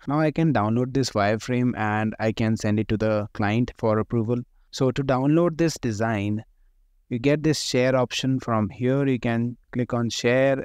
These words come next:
and, and you get three options: share, export, and embed. If you want to directly share the link, uh, to the client, so you can copy the link from here and share it to the client.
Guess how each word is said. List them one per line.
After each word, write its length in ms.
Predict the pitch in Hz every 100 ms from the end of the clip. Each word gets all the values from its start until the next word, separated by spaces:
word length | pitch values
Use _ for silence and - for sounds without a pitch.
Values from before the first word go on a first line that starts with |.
| 113
and, 420 | 104 104 104 101 - -
and 300 | 123 123 120
you 80 |
get 300 | 120 123 120 117 -
three 200 | 135 135
options: 520 | 127 117 139 135 - _
share, 460 | - - 123 127 123
export, 520 | - - - 113 110
and 140 | 101
embed. 400 | 98 98 101 120 127 - -
If 120 | -
you 60 |
want 200 | 135 131
to 40 | 135
directly 400 | 120 117 - 127
share 300 | - 117 117
the 160 | 117
link, 360 | 113 110 120 117 -
uh, 400 | 101 107 104 104 101
to 100 | 127
the 120 | 117
client, 460 | 110 107 113 127 120
so 140 | - 110
you 100 | 104
can 180 | 107
copy 320 | 104 104 101 117
the 100 | 110
link 220 | 110 113
from 240 | 120 110
here 220 | 110 113
and 280 | 113 104 101
share 300 | 101 107 104
it 140 | 107 104 _ - - _ _ -
to 80 | -
the 140 | 104
client. 340 | 101 101 117